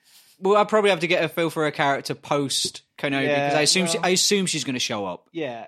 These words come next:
Speaker 2: and she's a little bit two D, I suppose. Well,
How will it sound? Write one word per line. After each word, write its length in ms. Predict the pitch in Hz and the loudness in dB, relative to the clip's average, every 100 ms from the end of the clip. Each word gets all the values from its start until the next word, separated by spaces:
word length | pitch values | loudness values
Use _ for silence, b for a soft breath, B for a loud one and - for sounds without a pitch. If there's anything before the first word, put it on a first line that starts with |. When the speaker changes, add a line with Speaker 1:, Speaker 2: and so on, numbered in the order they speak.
| - | -18
Speaker 2:
and 160 | 147 | -18
she's 240 | 139 175 165 | -14 -14 -14
a 140 | 190 | -12
little 320 | 196 214 - | -8 -8 -8
bit 320 | 135 123 _ _ _ _ _ _ _ _ - | -10 -12 _ _ _ _ _ _ _ _ -20
two 300 | - 139 120 | -18 -16 -16
D, 300 | 123 117 113 | -18 -20 -20
I 100 | 113 | -20
suppose. 360 | - 120 110 104 | -20 -20 -20 -20
Well, 240 | 82 135 | -18 -18